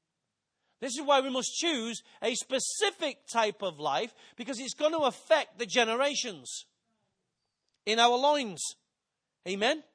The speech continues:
These children it's gonna affect have may not even been birthed yet. They may not have been created, but God's seen them coming out of your lineage. Amen?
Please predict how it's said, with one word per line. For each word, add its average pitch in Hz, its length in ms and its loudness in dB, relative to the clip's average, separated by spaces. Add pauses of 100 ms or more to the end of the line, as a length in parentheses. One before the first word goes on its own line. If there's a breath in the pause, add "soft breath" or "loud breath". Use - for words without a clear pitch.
(640 loud breath)
These 330 260 0
children 247 580 0
it's 214 140 -6
gonna 233 200 0
affect 214 500 2
have 214 140 2
may 269 180 -2
not 254 180 -4
even 240 160 -6
been 254 180 -6
birthed 311 320 -2
yet. 151 260 -4 (800)
They 247 80 -8
may 311 120 4
not 277 140 0
have 247 100 -6
been 269 200 -4
created, 294 600 -2 (160 loud breath)
but 226 140 -4
God's 277 260 0
seen 381 340 0
them 202 180 -2
coming 277 280 -6
out 277 140 0
of 240 60 -6
your 247 160 0
lineage. 254 520 -8 (1080)
Amen? 233 320 -4